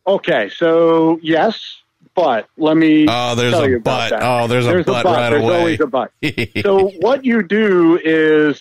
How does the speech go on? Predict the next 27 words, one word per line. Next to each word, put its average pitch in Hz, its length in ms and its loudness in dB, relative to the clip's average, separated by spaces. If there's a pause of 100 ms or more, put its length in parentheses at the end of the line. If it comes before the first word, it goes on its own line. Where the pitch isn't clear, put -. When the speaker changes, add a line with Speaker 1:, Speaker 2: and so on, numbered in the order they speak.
Speaker 1:
if 170 220 -2
there 175 220 0
is 147 120 -4
something 208 420 0
that 180 180 -2
you 170 160 -4
want 170 320 -2
nobody 175 680 0
to 170 100 -4
do 160 440 0 (800)
and 151 160 0
you 151 180 2
want 151 500 -2
to 165 100 -4
get 165 220 0
it 165 160 0
outlawed, 180 600 0 (320)
particularly 170 800 0
if 151 220 -2
it 135 200 -2
is 160 320 -2
outrageous, 151 840 -2 (560)
you 160 160 -4
send 202 320 0
in 185 140 2
the 170 80 2
request 151 720 -2